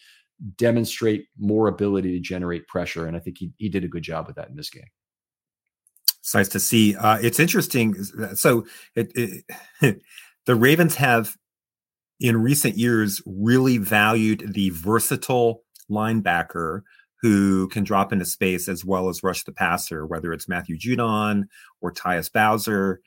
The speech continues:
Speaker 2: And I think there sometimes has been fan frustration that they haven't let that guy just, you know, pull, pin his ears back and, and get eleven sacks or whatever. But,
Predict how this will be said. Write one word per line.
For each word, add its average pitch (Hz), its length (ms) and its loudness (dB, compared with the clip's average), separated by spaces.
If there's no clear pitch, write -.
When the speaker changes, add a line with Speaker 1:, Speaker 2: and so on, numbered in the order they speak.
Speaker 2:
And 98 340 2
I 104 180 -2
think 170 320 0
there 110 300 2
sometimes 147 480 0
has 101 140 -2
been 98 180 0
fan 113 380 -2
frustration 104 920 -2
that 101 120 0
they 110 140 2
haven't 107 380 2
let 104 260 0
that 98 220 2
guy 98 260 2
just, 92 380 -6
you 104 100 0
know, 87 140 0
pull, - 280 -6
pin 120 160 2
his 98 160 2
ears 98 260 2
back 90 400 2
and, 82 240 -6
and 87 220 -8
get 92 160 0
eleven 87 340 -4
sacks 110 460 -2
or 80 100 -8
whatever. 80 460 -4
But, 92 360 4